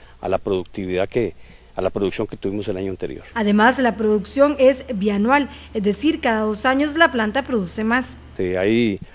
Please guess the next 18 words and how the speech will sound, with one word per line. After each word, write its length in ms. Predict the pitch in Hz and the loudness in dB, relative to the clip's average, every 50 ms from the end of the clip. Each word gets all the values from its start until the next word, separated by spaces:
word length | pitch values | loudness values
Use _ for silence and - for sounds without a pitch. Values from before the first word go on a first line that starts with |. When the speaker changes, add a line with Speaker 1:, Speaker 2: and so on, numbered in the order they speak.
| - - - - - - | -20 -20 -20 -20 -8 -4
Speaker 1:
eh, 220 | - 101 101 98 | -4 -2 -2 0
una 240 | 101 110 120 117 104 | 0 2 4 4 2
bianualidad 720 | 98 101 104 101 104 104 98 90 90 92 92 98 110 123 | 2 2 0 0 2 2 0 0 0 0 2 4 4 4
en, 180 | 123 110 92 80 | 4 2 -2 -4
en, 420 | 82 - - 95 95 - - 82 87 | -8 -10 -8 -8 -8 -10 -10 -8 -6
en 80 | 95 98 | -4 -4
el 120 | 101 98 | -4 -2
cultivo 540 | - 143 135 123 - 175 175 190 208 202 196 - - - - - - - - | 0 0 0 0 2 2 2 2 2 0 -2 -4 -10 -20 -20 -20 -20 -20 -14
y 200 | - - 110 113 | -6 0 2 2
en 60 | 110 98 | 4 2
la 100 | 87 - | 2 0
zona 240 | 110 98 107 110 | -2 -2 -2 -2
también, 360 | 101 104 107 131 175 165 127 - - - - | -2 0 2 4 4 2 2 -2 -10 -16 -12
obviamente. 540 | - 90 90 98 113 135 139 - - 101 - - - - - - - - - - - | -10 -8 -6 0 2 2 2 0 -2 -8 -16 -16 -20 -20 -20 -20 -20 -20 -20 -14 -6
Eh, 840 | - 101 101 101 98 98 95 95 95 95 95 95 92 90 87 85 85 - - - - - - - - - - - - - - - - - - - | -4 -2 0 0 0 0 0 -2 -2 -4 -4 -6 -6 -8 -8 -10 -12 -16 -20 -20 -20 -20 -20 -20 -20 -20 -20 -20 -20 -20 -20 -20 -20 -20 -10 -6
estábamos 1000 | - 110 101 - - - 113 123 135 147 156 156 156 147 117 - - - - - - - - | -4 -2 -2 0 4 8 10 10 10 10 10 8 8 6 4 2 0 -8 -12 -14 -18 -6 0
para, 300 | - 101 101 98 92 90 | 2 4 4 4 4 2
para, 420 | - - 98 92 90 87 90 85 | 0 -2 -2 -2 -2 -4 -6 -8